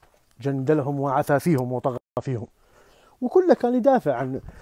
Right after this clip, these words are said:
عن، عن بلاده وعن أحوال ال-، العباد اللي كان مسؤول عليهم. طبعًا الكلام عن الشيخ بخروش رحمة الله عليه يطول،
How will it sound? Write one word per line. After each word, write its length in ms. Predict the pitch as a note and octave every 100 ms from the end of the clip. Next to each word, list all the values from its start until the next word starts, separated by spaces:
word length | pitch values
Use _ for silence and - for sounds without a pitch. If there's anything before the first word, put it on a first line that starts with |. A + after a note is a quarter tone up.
| - -
عن، 260 | A#2+ D3 C#3+
عن 240 | B2+ D3+
بلاده 440 | C3+ C#3 D3+ C#3 A2+
وعن 280 | C3+ B2+ B2
أحوال 560 | B2 B2 - C#3+ C#3
ال-، 420 | C3 B2 A#2+ C3+
العباد 380 | C#3 C#3 D3+ C#3+
اللي 140 | C#3 C3+
كان 240 | - D3
مسؤول 320 | C#3 - D#3+
عليهم. 340 | D3 A3 D3+ A2+ _ _ _ _ _ _ _ _ _ _ _
طبعًا 200 | C3+ C#3+
الكلام 600 | D#3 - D3+ D#3 C#3 D3 _ -
عن 160 | C3
الشيخ 340 | C3 - C3+ A#2
بخروش 440 | B2+ C#3 D3 -
رحمة 240 | B2 C3+ B2
الله 240 | B2 C3+
عليه 300 | B2 C3 B2+ _ _ _ _
يطول، 340 | G3 C4+ F3+